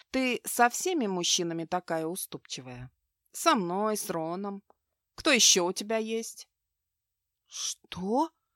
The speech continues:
Она попыталась вырвать руку, но он не отпустил, потому что ещё не закончил с краской. «Ах да, жених ещё есть». «Пусти!» Она снова дёрнулась, но Джеймс отбросил полотенце и сам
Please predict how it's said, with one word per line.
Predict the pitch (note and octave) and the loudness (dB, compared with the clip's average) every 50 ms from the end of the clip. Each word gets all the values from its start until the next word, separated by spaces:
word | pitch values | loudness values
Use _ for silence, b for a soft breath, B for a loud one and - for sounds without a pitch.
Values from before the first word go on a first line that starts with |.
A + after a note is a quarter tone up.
| _ _ _ _ _ _ _ - | _ _ _ _ _ _ _ -6
Она | G3+ G#3 A3+ A3 | -2 0 0 0
попыталась | - A3+ G3+ - G#3 - A3+ A3 A3+ A3+ A3 - | 0 -2 -4 -2 2 6 6 8 6 6 2 0
вырвать | G3 F3+ G3+ C4 C4+ A#3+ A3 G#3+ G#3 - A3 | -2 2 4 6 6 6 6 4 4 2 2
руку, | C#4 D#4 D#4 - G3+ G3 F3+ - | 2 2 4 4 2 0 2 2
но | - A3+ B3 | 2 4 4
он | B3+ C4+ C4+ A3 | 6 4 4 2
не | G3+ G#3 | 2 2
отпустил, | G#3+ A3 A3 _ - C4 C4+ - - - - A#3 G3 E3 E3 | 2 2 0 _ -6 -4 -4 -4 -4 -4 -4 -2 -2 -2 -2
потому | - F3+ - F#3+ F#3+ | -4 -4 -4 -2 -2
что | F#3 - - | -2 -2 -2
ещё | G3+ G3 - - A#3+ | 0 0 0 0 0
не | A3 G3 | 0 -2
закончил | F3+ - G#3 G3+ - - E3+ D#3 - - E3+ | -2 -2 -4 -4 -4 -6 -8 -6 -6 -8 -8
с | E3+ - | -8 -8
краской. | - F#3 E3+ D3+ D3 - - - C#3+ C3+ _ b b b b b b b b B3+ B3+ | -10 -10 -10 -10 -10 -12 -14 -14 -16 -18 _ b b b b b b b b -2 -2
«Ах | D4+ G3 | -2 -2
да, | E3+ E3 F#3+ F3+ E3+ E3 D#3+ | 0 2 4 4 4 4 2
жених | D#3 E3 F3 E3+ D#3 D3 D3 E3 A3 A#3 - | 0 -4 -4 -6 -6 -8 -8 -8 -8 -6 -4
ещё | A#3 - - - A#3 | -4 -2 -2 -2 -2
есть». | A#3+ A#3 A#3 A#3+ A#3+ - - - - - _ _ _ _ _ _ _ _ _ _ _ _ _ _ _ _ | -2 -2 -2 -4 -4 -6 -10 -14 -16 -18 _ _ _ _ _ _ _ _ _ _ _ _ _ _ _ _
«Пусти!» | - A3 A#3 A3+ - - - - C4+ C#4 B3+ F#3 D#3+ D3 b b b b | -4 -2 0 0 0 -2 0 2 4 4 4 4 2 0 b b b b
Она | b F#3 G3 G3 G3 | b 0 2 2 2
снова | - - G#3 G#3 G3 F3+ G3 | 2 2 2 2 2 2 0
дёрнулась, | F3+ G3+ C4 C#4 A#3+ A3 G3+ F#3 F3+ - - | 2 6 6 6 6 6 4 0 0 0 -2
но | G3 G3 | -4 -2
Джеймс | F3 - A3 C4+ C4 A#3+ - - | 0 2 2 2 2 2 2 2
отбросил | A3 G3+ F#3 G3 G3+ G#3 G3+ - G#3+ G3 | 2 2 2 2 0 0 2 2 0 -2
полотенце | - G3+ G3+ G3+ G3+ - C4 C4 A#3+ - - F#3 | 0 2 2 2 2 2 0 0 0 0 -2 -2
и | F3 | -2
сам | - - - A3 A3 A3 A3 | -2 0 2 2 2 2 0